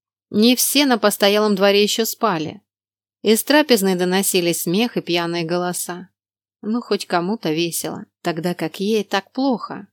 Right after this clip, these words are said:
что впервые не хочется жить. Лея решила воспользоваться чёрным ходом, чтобы не привлекать к себе внимания.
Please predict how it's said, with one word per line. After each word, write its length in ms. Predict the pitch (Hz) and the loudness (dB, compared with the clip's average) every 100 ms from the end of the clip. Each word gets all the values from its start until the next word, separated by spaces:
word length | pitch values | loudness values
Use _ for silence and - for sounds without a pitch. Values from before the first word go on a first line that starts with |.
| _ | _
что 260 | - - | -12 -8
впервые 560 | 262 - 214 196 214 180 | -8 -4 -2 0 0 0
не 140 | 165 | -2
хочется 560 | 160 165 160 160 - 160 | -4 -4 -4 -6 -6 -6
жить. 380 | 151 151 - - _ _ _ _ _ _ _ _ _ _ _ - | -4 -6 -10 -20 _ _ _ _ _ _ _ _ _ _ _ -2
Лея 340 | 214 269 302 | 2 4 6
решила 420 | 233 214 - 226 | 4 2 2 2
воспользоваться 800 | 190 196 - 208 190 190 190 190 | 2 -2 0 2 2 0 -2 -4
чёрным 400 | - 190 180 180 | -4 -2 -2 -4
ходом, 400 | 180 254 240 190 | -2 0 0 -2
чтобы 300 | 170 175 170 | -4 -4 -2
не 100 | 175 | -2
привлекать 560 | 175 170 170 160 196 190 | -2 -2 -2 -2 -2 -2
к 60 | |
себе 280 | - 170 175 | -4 -2 0
внимания. 600 | 165 170 165 160 160 - | 0 -2 -4 -6 -8 -12